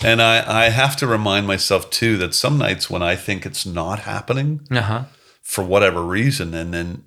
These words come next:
Speaker 1: um, it is. Um,
Speaker 2: Yeah.
Speaker 1: and, uh, the audience has had a different experience than me. So, um, I'm not always the greatest judge of whether it's a good show or a good venue or anything, you know?
Speaker 2: Right, right.
Speaker 1: There's also nights where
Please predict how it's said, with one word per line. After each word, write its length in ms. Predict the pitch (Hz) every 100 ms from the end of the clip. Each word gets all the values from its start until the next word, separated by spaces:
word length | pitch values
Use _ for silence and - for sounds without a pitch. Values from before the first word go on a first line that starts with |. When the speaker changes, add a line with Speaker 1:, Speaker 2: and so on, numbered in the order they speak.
| -
Speaker 1:
um, 340 | 87 85 85
it 120 | 92 95
is. 360 | 131 - - - _ _ -
Um, 80 |
Speaker 2:
Yeah. 160 | 107 101
Speaker 1:
and, 180 | 104 95
uh, 160 | - 101
the 420 | 107 101 98 101
audience 420 | 101 104 120 104 -
has 100 | 82
had 160 | 92
a 40 | 82
different 360 | 87 - 90
experience 560 | 82 - 127 127 76 -
than 140 | 92
me. 180 | 92 85 - - - - _
So, 880 | - - 95 90 87 85 80 78 _ -
um, 400 | 107 90 85 87
I'm 240 | 101 120
not 200 | 117 101
always 460 | 92 90 98 87 -
the 100 | 95
greatest 460 | 87 90 82 78 -
judge 320 | 87 104 90
of 180 | 76 80
whether 260 | 80 80
it's 180 | 78 -
a 80 | 78
good 260 | 87 87
show 360 | 82 90 92 92
or 180 | 90 85
a 40 |
good 220 | 85 101
venue 460 | 90 110 139 160 120
or 160 | 104 98
anything, 440 | 165 - - 82
you 60 | 92
know? 120 | 98
Speaker 2:
Right, 300 | 120 113 -
right. 200 | 120 117 - -
Speaker 1:
There's 240 | 131 147
also 380 | 151 202 240 185
nights 380 | 123 120 117 -
where 400 | 117 113 113 107